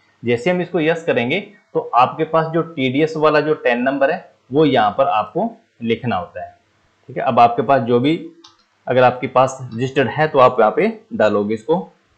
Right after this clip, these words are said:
मैं जैसे एक बार डाल रहा हूँ इसके अंदर, तो ऐसे के अंदर आप जब collector type है, यानी कि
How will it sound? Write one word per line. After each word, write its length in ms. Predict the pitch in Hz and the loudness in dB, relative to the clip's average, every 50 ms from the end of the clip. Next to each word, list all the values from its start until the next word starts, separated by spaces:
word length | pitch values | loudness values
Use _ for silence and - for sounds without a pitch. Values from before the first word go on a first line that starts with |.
| _ _ _ _ - | _ _ _ _ -8
मैं 100 | 113 107 | -6 -4
जैसे 220 | 117 113 - 131 | -4 -2 0 0
एक 100 | 120 117 | 0 2
बार 120 | 120 117 107 | 2 2 4
डाल 160 | 110 104 98 | 4 2 2
रहा 120 | 95 104 | 2 0
हूँ 80 | 101 98 | -4 -4
इसके 120 | - - | -4 -4
अंदर, 120 | 120 139 170 185 175 _ _ _ _ _ _ _ _ _ _ _ _ _ _ - - _ _ _ _ _ _ _ _ - _ _ _ _ _ _ - - _ _ _ _ - - _ _ _ _ _ _ _ _ _ _ _ _ _ - - - _ _ _ _ _ _ _ _ _ _ _ _ _ _ _ _ _ _ _ _ _ _ _ _ _ _ _ _ | -4 -4 -4 -6 -8 _ _ _ _ _ _ _ _ _ _ _ _ _ _ -20 -20 _ _ _ _ _ _ _ _ -20 _ _ _ _ _ _ -20 -20 _ _ _ _ -20 -20 _ _ _ _ _ _ _ _ _ _ _ _ _ -12 -12 -12 _ _ _ _ _ _ _ _ _ _ _ _ _ _ _ _ _ _ _ _ _ _ _ _ _ _ _ _
तो 60 | - - - | -14 -4 -2
ऐसे 200 | - - - 180 | -2 0 0 0
के 60 | 165 | 0
अंदर 180 | 175 156 160 160 | 2 2 4 4
आप 260 | 156 131 139 - - | 4 4 2 2 2
जब 200 | 143 147 139 - | -2 -2 0 0
collector 280 | 151 135 131 131 - 151 | 0 0 0 0 -2 0
type 260 | 127 143 135 139 135 | 4 4 4 4 4
है, 80 | 143 135 123 | 0 2 2
यानी 160 | 120 120 127 | 2 0 0
कि 380 | - 185 214 226 220 - - | 0 -2 -2 -2 -2 -8 -16